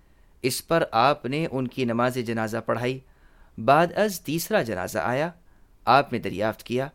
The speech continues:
"کیا ان پر قرض ہے؟" صحابہ کرام رضی اللہ عنہم نے بتایا کہ تین دینار قرض ہے۔ آپ نے دریافت کیا، "کیا انہوں نے کچھ چھوڑا ہے؟"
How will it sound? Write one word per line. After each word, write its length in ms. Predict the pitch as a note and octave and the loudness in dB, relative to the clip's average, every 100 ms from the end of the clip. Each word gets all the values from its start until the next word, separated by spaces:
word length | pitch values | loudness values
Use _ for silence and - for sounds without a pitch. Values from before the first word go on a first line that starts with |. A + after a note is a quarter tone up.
| _ _ _ _ _ | _ _ _ _ _
"کیا 260 | C#3 D3+ D#3 | 2 2 2
ان 140 | D3 | -2
پر 200 | C#3 D#3 | 0 0
قرض 300 | D3 D#3 D3 | 0 0 -2
ہے؟" 140 | D3+ F3 _ _ _ - - | -4 -8 _ _ _ -20 -8
صحابہ 400 | - B2+ C3+ C3+ B2+ | -2 2 2 2 0
کرام 280 | C3 D3 | 0 0
رضی 260 | C3 A#2 A#2+ | 0 0 0
اللہ 180 | A2+ A#2 | 2 2
عنہم 480 | B2 A#2 A2 A#2+ B2+ | 2 2 -2 -2 -2
نے 100 | A2 | -2
بتایا 500 | G#2+ G#2+ G#2+ B2+ D3+ | -2 -2 0 0 -2
کہ 180 | - D3 | -4 -6
تین 260 | - F3 D#3+ | -4 -2 0
دینار 280 | B2+ A#2 G#2+ | 0 0 -2
قرض 340 | - B2+ B2 | -2 -2 -2
ہے۔ 120 | C#3+ D#3 _ - _ _ _ | -6 -8 _ -20 _ _ _
آپ 300 | A#2+ D#3 E3+ | 4 4 2
نے 60 | F3+ | -2
دریافت 460 | A#2 A2+ B2 A2+ | 0 2 2 2
کیا، 300 | - A2 B2+ E3+ _ - _ _ - | -2 -2 -2 -6 _ -20 _ _ -2
"کیا 340 | D#3+ F#3 G3 - | 2 4 2 0
انہوں 320 | C#3 C3+ D#3+ | -2 0 0
نے 120 | F3+ F3 | 0 -2
کچھ 200 | E3+ - | -2 -2
چھوڑا 300 | B2+ A2+ C3 | -2 2 2
ہے؟" 140 | E3 | 0